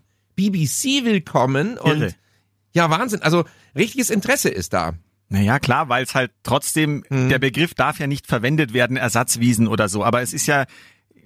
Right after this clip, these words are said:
Speaker 2: ja, halt so ein kleiner Ableger oder wie man's nennen möchte und die
Speaker 1: Ja,
Speaker 2: Welt guckt
Speaker 1: ja.
Speaker 2: da trotzdem
Speaker 1: Ja, ja.
Speaker 2: drauf.
Speaker 1: Mhm.
Speaker 2: Die wollen halt alle ihre, ihre Story machen, was passiert jetzt in München.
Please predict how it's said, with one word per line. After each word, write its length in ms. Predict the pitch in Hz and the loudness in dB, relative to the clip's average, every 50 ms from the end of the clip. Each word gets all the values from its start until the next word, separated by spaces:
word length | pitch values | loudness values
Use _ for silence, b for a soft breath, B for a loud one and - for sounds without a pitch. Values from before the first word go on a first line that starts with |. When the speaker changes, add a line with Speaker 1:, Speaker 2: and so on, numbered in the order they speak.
| - - - | -20 -10 -2
Speaker 2:
ja, 220 | - 123 135 147 147 | 0 2 2 2 2
halt 140 | 151 147 | 0 -2
so 80 | - 156 | -2 -2
ein 120 | 147 139 - | -2 -2 -2
kleiner 520 | - 123 120 123 147 170 170 165 147 135 | 0 0 0 0 0 0 0 0 0 -2
Ableger 640 | 135 143 - - 135 127 131 131 131 113 127 120 113 | -4 -6 -6 -4 -2 0 2 2 2 2 2 0 0
oder 160 | 107 98 110 107 | -2 -4 -4 -2
wie 80 | 120 | -2
man's 240 | 127 127 120 104 98 | 0 -2 -2 -2 -2
nennen 220 | 104 120 139 131 | -2 0 0 2
möchte 300 | 107 98 98 - - - | 2 0 0 -2 -2 -2
und 140 | 107 98 - | -2 0 0
die 60 | - | 2
Speaker 1:
Ja, 100 | - 131 147 | 2 4 4
Speaker 2:
Welt 80 | 180 208 | 4 4
guckt 100 | 208 175 | 4 2
Speaker 1:
ja. 140 | 170 185 180 | 2 2 2
Speaker 2:
da 100 | 156 131 | 2 0
trotzdem 460 | - - - 143 - - - 156 139 | -2 -4 -6 -6 -6 -4 -2 -2 0
Speaker 1:
Ja, 80 | 143 156 | 0 0
ja. 60 | 151 | 0
Speaker 2:
drauf. 380 | 147 85 82 - - - - _ _ _ _ | -2 -2 -4 -6 -10 -14 -20 _ _ _ _
Speaker 1:
Mhm. 140 | - 135 131 | -6 -4 -2
Speaker 2:
Die 120 | 123 98 | 0 0
wollen 160 | 104 113 113 113 | 2 2 2 0
halt 100 | 107 95 | 0 0
alle 200 | - 107 117 117 | 0 0 0 0
ihre, 240 | 127 127 117 113 - | 2 0 0 0 -2
ihre 220 | - 117 113 113 110 | -2 -2 0 0 0
Story 340 | - - 107 107 123 139 | 0 0 0 0 2 2
machen, 480 | 139 135 135 131 - 151 147 143 139 110 | 2 0 0 0 2 2 2 2 0 0
was 220 | 113 120 - - - | 0 -2 -2 -2 -2
passiert 360 | - 143 139 139 156 214 - | -2 -2 -2 -2 -2 -2 0
jetzt 200 | 139 - - - | 0 0 0 2
in 100 | - 90 | 2 2
München. 400 | 90 87 - - - - 101 | 2 2 0 -2 -4 -6 -8